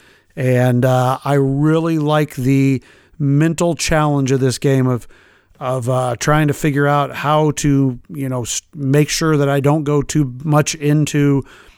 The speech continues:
uh, graves and pollution. And then yet,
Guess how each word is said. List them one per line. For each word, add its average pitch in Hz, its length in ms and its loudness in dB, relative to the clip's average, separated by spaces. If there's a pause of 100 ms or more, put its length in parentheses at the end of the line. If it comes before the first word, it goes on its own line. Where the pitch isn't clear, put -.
(160)
uh, 139 180 -2
graves 143 500 -2
and 135 120 0
pollution. 165 640 0 (320)
And 143 160 0
then 143 160 2
yet, 151 420 -2